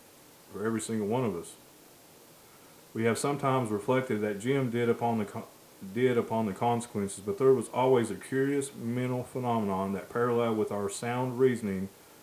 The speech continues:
There inevitably that s-, ran some insanely trivial,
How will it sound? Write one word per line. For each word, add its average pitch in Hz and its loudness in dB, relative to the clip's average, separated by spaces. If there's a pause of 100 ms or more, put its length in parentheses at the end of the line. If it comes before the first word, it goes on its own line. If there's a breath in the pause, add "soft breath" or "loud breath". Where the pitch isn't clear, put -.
(260 loud breath)
There 101 4
inevitably 107 2
that 90 -4
s-, - -12 (600)
ran 117 -2
some 123 -2 (260)
insanely 120 0
trivial, 120 2